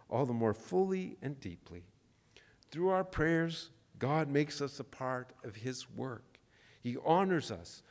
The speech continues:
with a place in the family salvation business. He treats us as his true children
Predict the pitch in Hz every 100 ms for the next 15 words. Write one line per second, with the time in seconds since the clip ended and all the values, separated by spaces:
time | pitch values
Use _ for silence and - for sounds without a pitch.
0 | - 139 127 - - 160 170 - 135 120
1 | - 147 156 135 107 - 110 104 151 -
2 | 165 151 123 131 110 92 82 - - _
3 | - - 120 117 - 208 220 - 98 87
4 | - - - - 113 123 - - - 226
5 | 220 - 196 196 110 85